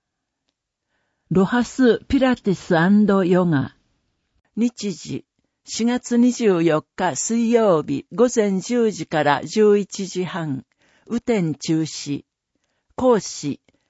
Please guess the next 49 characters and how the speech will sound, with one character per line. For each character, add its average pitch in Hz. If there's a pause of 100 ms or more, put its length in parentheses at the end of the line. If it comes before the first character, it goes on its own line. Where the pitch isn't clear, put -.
ピ 214
ラ 233
テ 254
ィ -
ス -
イ 233
ン 226
ス -
ト 226
ラ 226
ク -
タ 170
ー -
の 151
宝 240
本 196
つ -
ぎ 220
子 143
さ 139
ん。 113 (720)
費 247
用 175
千 240
百 160
円。 147 (680)
定 220
員 202
十 233
五 170
人。 170 (800)
そ -
の 240
他、 - (320)
ヨ 185
ガ 233
マ 233
ッ 240 (180)
ト、 156 (160)
レ 226
ン 233
タ 240
ル 240
マ 233
ッ 240 (100)
ト 156
あ 170
り 151 (240)
と、 147